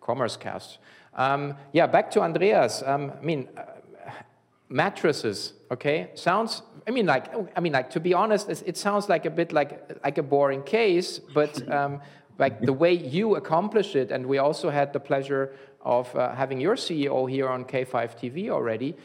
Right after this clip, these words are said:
Speaker 1: and, and, I mean, we were very intrigued by what you have accomplished. So, and th-, the learning from, from my perspective is that Emma, the sleep company, is, is not, is not about the product, but it's also a lot about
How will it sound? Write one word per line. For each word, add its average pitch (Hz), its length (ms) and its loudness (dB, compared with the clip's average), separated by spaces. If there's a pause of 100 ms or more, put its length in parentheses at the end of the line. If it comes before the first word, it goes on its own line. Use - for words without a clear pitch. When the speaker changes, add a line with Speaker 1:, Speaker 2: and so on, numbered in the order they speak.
(240)
Speaker 1:
and, 135 300 -2
and, 135 280 -4
I - 120 0
mean, 135 200 -6
we 170 120 4
were 196 120 2
very 165 380 2
intrigued 160 600 -2
by 131 280 2
what 139 260 0
you 170 100 -2
have 139 220 0
accomplished. 156 680 -6 (300)
So, 139 420 0
and 131 240 -6 (280)
th-, - 180 -16
the 131 60 2
learning 185 380 4
from, 143 300 0
from 123 220 -4
my 135 160 2
perspective 139 600 -4
is 127 200 -6
that 117 280 -4 (120)
Emma, 139 400 0
the 120 80 -4
sleep 175 300 -6
company, 123 440 -4
is, 131 340 -6
is - 240 -8
not, 135 420 -2 (180)
is 135 180 -8
not 135 200 0
about 123 300 0
the - 60 -12
product, 147 680 2
but 131 120 -2
it's 127 160 -8
also 135 480 -2
a 120 40 -2
lot 127 240 4
about 117 460 -2